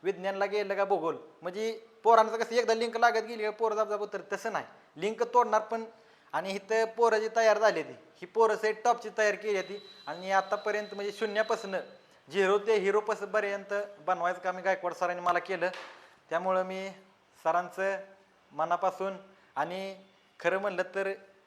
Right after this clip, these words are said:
हे जर नाव, ह्या अकॅडमीचं नाव टॉपर करिअर अकॅडमी उगं नाही, कारण का प्रत्येक जिल्ह्यात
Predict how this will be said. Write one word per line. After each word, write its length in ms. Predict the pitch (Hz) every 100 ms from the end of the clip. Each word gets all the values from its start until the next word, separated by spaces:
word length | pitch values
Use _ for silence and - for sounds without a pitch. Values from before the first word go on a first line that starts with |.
| - - _ _ _ _ -
हे 60 |
जर 200 | 165 202
नाव, 260 | 190 196 180 - - -
ह्या 100 | 151
अकॅडमीचं 480 | 180 185 185 190 185
नाव 100 | 185 185
टॉपर 260 | 202 196 185
करिअर 280 | 185 190 190
अकॅडमी 400 | 196 175 180 185
उगं 300 | 180 180 175
नाही, 120 | 120 - - _ -
कारण 220 | 180 185
का 100 | 190
प्रत्येक 460 | - 214 - 190
जिल्ह्यात 280 | 190 196 196